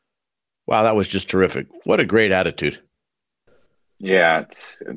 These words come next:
Speaker 2: God, it's great attitude, and, and I, and I love just he's, he's got the humility, he's got the skill set. You can tell he's a great leader, and I think when you think about, you know, if I'm looking to build a team, there's guys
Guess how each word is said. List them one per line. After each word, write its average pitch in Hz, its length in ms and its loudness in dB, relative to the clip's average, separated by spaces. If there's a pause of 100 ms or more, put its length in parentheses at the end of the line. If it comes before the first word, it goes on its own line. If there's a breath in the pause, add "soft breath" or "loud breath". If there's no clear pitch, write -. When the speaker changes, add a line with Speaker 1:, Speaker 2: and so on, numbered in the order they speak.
(140)
Speaker 2:
God, 92 260 4
it's - 200 -2
great 107 320 2
attitude, 107 520 0
and, 85 240 -4 (480 soft breath)
and 95 200 -6
I, 90 180 -2
and 107 100 -2
I 113 60 0
love 113 240 2
just 117 280 -8
he's, 101 320 -8 (240)
he's - 240 -10
got 95 200 0
the 196 80 -6
humility, 113 560 2
he's 101 120 -6
got 92 140 0
the - 80 -20
skill 107 280 2
set. 101 320 2
You 107 100 0
can - 60 -4
tell 123 200 0
he's 123 160 2
a 107 60 2
great 90 280 0
leader, 85 360 -2
and 76 120 -6
I 85 80 -2
think 87 220 -6
when 87 100 -8
you 87 120 -4 (100)
think 113 180 0
about, 87 360 2 (520)
you 104 60 -6
know, 98 100 2
if - 100 0
I'm 127 200 2
looking 127 280 2
to 101 60 2
build 95 280 2
a 87 40 -10
team, 95 380 -6
there's 85 180 0
guys 98 400 0